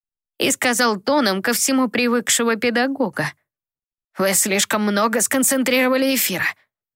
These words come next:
Его нужно было во сто крат меньше. Плотность не соответствовала размеру.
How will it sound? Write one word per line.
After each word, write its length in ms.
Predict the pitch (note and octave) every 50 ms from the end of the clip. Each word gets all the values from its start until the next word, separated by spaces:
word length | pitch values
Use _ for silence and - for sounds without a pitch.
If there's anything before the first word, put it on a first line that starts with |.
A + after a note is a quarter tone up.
| _ _ _
Его 260 | - G3+ F3 - - -
нужно 320 | E3+ E3+ E3+ - G#3 G3
было 220 | F3 G3+ G3+ G3+
во 140 | F#3+ G#3 G#3
сто 180 | - - A#3 A3+
крат 280 | - A#3+ A#3 A3+ -
меньше. 440 | C4+ C4+ C4+ C4 A#3+ G3+ - - - - - _ _ _ _ _ _ _ _ _ _ _ _ _ _
Плотность 560 | - G3 F#3 G3 G3 G3 - G3+ G3+ F#3+ -
не 100 | A#3+ A3
соответствовала 800 | G3+ - A#3 G3+ G3 G#3+ G#3+ G#3 G3+ - - A#3 A3 G#3+ G#3+ G#3
размеру. 400 | G#3+ A3 G#3 A3 G3+ F3+ - E3